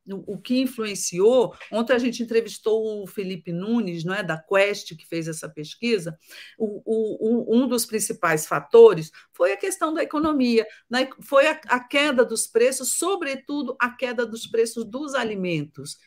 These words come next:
Isso, é, é, bateu no bolso das pessoas. Então,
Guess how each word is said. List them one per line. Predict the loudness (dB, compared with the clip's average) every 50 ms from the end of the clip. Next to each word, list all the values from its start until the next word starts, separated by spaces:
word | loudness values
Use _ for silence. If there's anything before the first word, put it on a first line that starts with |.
| _ -4
Isso, | -2 0 0 0 -2 -4 -8 -12 _ -10 -10 -10 -10 -12 -20 -20 -20 -16 _ -10 -8 -6 -2
é, | 0 0 0 0 2 0 0 0 0
é, | -2 -4 -8 -18 _ _ _
bateu | -4 2 2 2 2 2 0 -2 0 0 2 2
no | 0 0 2
bolso | 4 4 4 4 2 -2
das | -2 -2 -2 -4
pessoas. | -6 -10 -8 -8 -10 -10 -10 -10 -12 -12 -12 -10
Então, | -8 -8 -8 -4 -2 -2 -2 -2 -4